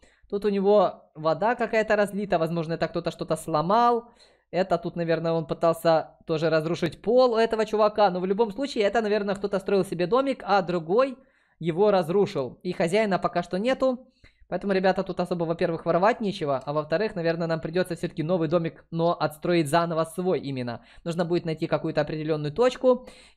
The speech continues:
и там вот уже начать построечку своего собственного дома. Ну что ж, ребятки, в принципе, довольно-таки интересная игрушка, м, и можно будет попо-, попозже поиграть в Planet Craft, а именно попробовать вот так вот поиграть онлайн.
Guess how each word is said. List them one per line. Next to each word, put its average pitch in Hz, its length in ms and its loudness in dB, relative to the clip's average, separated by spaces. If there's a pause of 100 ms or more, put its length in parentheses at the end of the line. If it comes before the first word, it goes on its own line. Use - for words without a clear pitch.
и 233 180 0
там 190 280 0
вот 185 140 -4
уже 160 380 -2
начать 151 340 -8
построечку 170 520 -4
своего 147 340 -2
собственного 160 680 0
дома. 151 440 0 (240)
Ну 185 80 -4
что 285 160 2
ж, 285 60 -8
ребятки, 226 360 0
в 160 60 -8
принципе, 254 400 -8
довольно-таки 220 400 0
интересная 208 420 -2
игрушка, 202 640 -2
м, 151 160 -10
и 160 100 -6
можно 226 260 -4
будет 202 280 0
попо-, 214 500 0
попозже 196 440 2
поиграть 170 440 0
в 160 120 -4
Planet 170 440 -2
Craft, 254 480 -2 (220)
а 156 120 2
именно 220 220 2
попробовать 190 520 -2
вот 151 100 -6
так 165 120 -2
вот 175 120 -4
поиграть 151 440 0
онлайн. 165 500 0